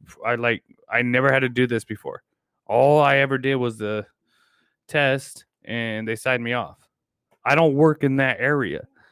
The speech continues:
The only reason why I had to do this test is because when I was a custodian, this is part of it." You know, I, even when I was a custodian, I never had to go in the area and do this. So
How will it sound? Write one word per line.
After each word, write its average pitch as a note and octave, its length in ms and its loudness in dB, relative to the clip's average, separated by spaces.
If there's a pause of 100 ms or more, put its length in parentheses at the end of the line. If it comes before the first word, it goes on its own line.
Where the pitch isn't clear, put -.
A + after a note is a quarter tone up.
(600)
The A#2+ 80 0
only E3+ 220 4
reason E3 240 0
why D#3 180 0
I - 20 -4
had D3+ 140 -2
to C#3 60 -6
do F#3+ 260 2
this C#3 220 -2
test C3 340 -2
is C3 80 -12
because C3 280 -4
when C3+ 120 -6
I B2+ 60 -6
was B2 140 -8
a B2+ 60 -10
custodian, C3+ 800 0 (400)
this D3 380 2
is C3 240 -8
part E3+ 340 2
of A2 140 -2
it." - 160 -20 (760)
You B2 140 -4
know, B2+ 320 -4
I, C#3 140 0
even D#3 360 0
when E3+ 140 2
I - 20 0
was D3+ 120 0
a C#3+ 60 -6
custodian, D3 760 2
I A#2 100 2
never A2+ 260 0
had A#2 200 2
to G2+ 400 -2
go A2+ 260 -4
in G#2+ 140 -6
the G#2 340 -6
area A2 460 0
and G#2+ 260 -4 (220)
do F#2+ 160 -4
this. E2+ 120 -8 (1000)
So E3 520 4